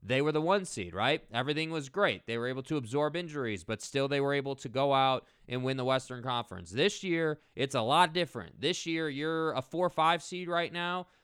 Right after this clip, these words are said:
Uh, you're trying not to fall below that. You're, all you're focused on as a team right now is getting Donovan Mitchell back this weekend, allegedly.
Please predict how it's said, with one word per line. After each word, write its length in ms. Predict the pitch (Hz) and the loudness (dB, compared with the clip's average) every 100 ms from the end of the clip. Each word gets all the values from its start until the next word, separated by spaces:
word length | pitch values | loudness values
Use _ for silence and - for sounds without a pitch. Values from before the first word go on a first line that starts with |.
| - - | -12 0
Uh, 260 | 127 117 | 2 4
you're 140 | 117 127 | 2 -4
trying 460 | - 127 151 165 | -4 0 2 2
not 180 | 160 165 | 2 0
to 80 | 139 | -2
fall 300 | - 165 160 | 4 6 6
below 400 | 127 127 147 151 | 4 2 4 4
that. 420 | 120 143 175 - _ _ | 6 6 6 2 _ _
You're, 420 | - 123 139 135 127 | -8 -2 0 0 0
all 240 | 139 165 | 2 4
you're 200 | 165 165 | 4 0
focused 480 | - 147 156 165 - | 0 0 0 -2 -4
on 160 | 160 151 | -4 -4
as 80 | |
a 80 | 113 | -6
team 260 | - 147 151 | -8 -6 -4
right 160 | 151 | -4
now 160 | 143 156 | -2 0
is 140 | 135 | 0
getting 200 | 127 127 | -2 -4
Donovan 380 | 117 123 147 135 | -2 -2 0 -2
Mitchell 240 | 131 135 131 | -4 -4 -4
back 360 | 107 123 131 | 0 0 0
this 200 | 135 - | -4 -6
weekend, 400 | 110 131 151 147 | -4 -4 -2 -2
allegedly. 600 | 147 156 156 170 180 185 | 0 0 -2 -4 -6 -8